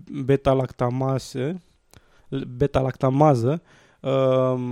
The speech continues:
asta, practic, uh, este produsă de enzimele bacteriei și adaugă acetil sau fosfat, un grup acetil sau fosfat, uh,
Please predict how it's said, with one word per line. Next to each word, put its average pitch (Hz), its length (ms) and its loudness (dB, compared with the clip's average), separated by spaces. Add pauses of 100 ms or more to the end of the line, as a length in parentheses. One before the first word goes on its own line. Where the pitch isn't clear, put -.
(1300)
asta, 165 760 -2
practic, 160 540 -2 (340)
uh, 151 400 4 (180)
este 147 840 2 (580)
produsă 156 540 0
de 143 180 -2
enzimele 131 1200 0
bacteriei 202 840 0 (340)
și - 400 -2
adaugă 165 800 2
acetil 156 520 0
sau 139 220 0
fosfat, - 800 -2
un 143 140 -6
grup 151 240 0
acetil 139 280 -2
sau 135 160 -2
fosfat, 147 600 -2
uh, 135 200 2